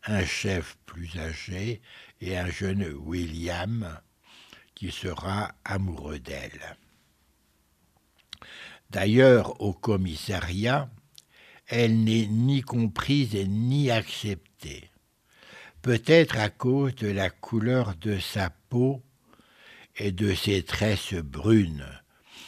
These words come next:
Sur la jaquette du livre, on voit bien, euh, ce personnage atypique. Mais surtout, certains collègues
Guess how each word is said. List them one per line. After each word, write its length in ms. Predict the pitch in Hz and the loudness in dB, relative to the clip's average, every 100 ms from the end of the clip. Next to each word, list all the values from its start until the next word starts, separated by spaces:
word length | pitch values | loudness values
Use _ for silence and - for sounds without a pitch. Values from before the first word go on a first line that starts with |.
| - - _ - - | -20 -20 _ -20 -16
Sur 320 | - - 87 | -12 -8 -6
la 140 | 87 85 | -4 -2
jaquette 460 | 101 90 - 87 | -2 -2 -4 -6
du 160 | 73 78 | -6 -6
livre, 300 | 92 113 85 | -2 -2 -2
on 80 | 87 | -8
voit 260 | 82 80 | -6 -8
bien, 380 | 78 90 101 101 - - - _ - | -8 -6 -6 -6 -10 -20 -20 _ -20
euh, 240 | - - - | -20 -18 -16
ce 140 | 90 78 | -16 -14
personnage 1040 | - 82 - 98 87 78 - 71 - - - _ _ _ _ _ _ _ - - - - | -10 -10 -8 -8 -6 -8 -10 -14 -18 -20 -20 _ _ _ _ _ _ _ -20 -20 -20 -18
atypique. 920 | - 98 - - 80 - 71 - - - - _ _ _ _ _ _ _ _ _ _ _ _ _ _ _ _ _ _ - - - - - - | -6 -4 -4 -6 -8 -10 -14 -12 -12 -12 -20 _ _ _ _ _ _ _ _ _ _ _ _ _ _ _ _ _ _ -14 -14 -18 -18 -18 -6
Mais 180 | 113 131 | 4 4
surtout, 800 | 120 147 104 - 156 180 175 - - | 6 2 2 0 4 4 4 0 -10
certains 600 | 131 - 123 98 - 113 | -4 4 4 4 0 0
collègues 760 | - 120 117 131 151 127 110 | 2 2 4 6 4 2 -4